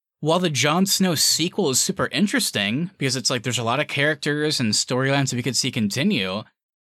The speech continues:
I, I am nervous. I mean, you have to have a great team involved. I mean, uh, David Benioff and D B Weiss, I think, are gonna be nowhere near that thing. Not that they didn't do a great job on the first seasons of Game of Thrones, but if they get a new team together, and it seems like George R R Martin,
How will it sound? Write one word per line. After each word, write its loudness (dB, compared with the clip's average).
I, -2
I -4
am 0
nervous. 2
I 0
mean, 2
you 0
have 0
to 0
have -2
a -2
great -2
team 0
involved. 0
I 0
mean, -2
uh, -18
David -6
Benioff 0
and -4
D -2
B -2
Weiss, -2
I -8
think, -6
are -4
gonna -2
be -6
nowhere 0
near 0
that -4
thing. -6
Not -4
that -12
they -2
didn't -6
do -4
a -6
great -8
job -2
on -2
the -4
first -6
seasons -6
of -12
Game -12
of -12
Thrones, -10
but -6
if -8
they 2
get 2
a 4
new 0
team 0
together, 0
and 0
it -4
seems 0
like 2
George 2
R 2
R 2
Martin, 0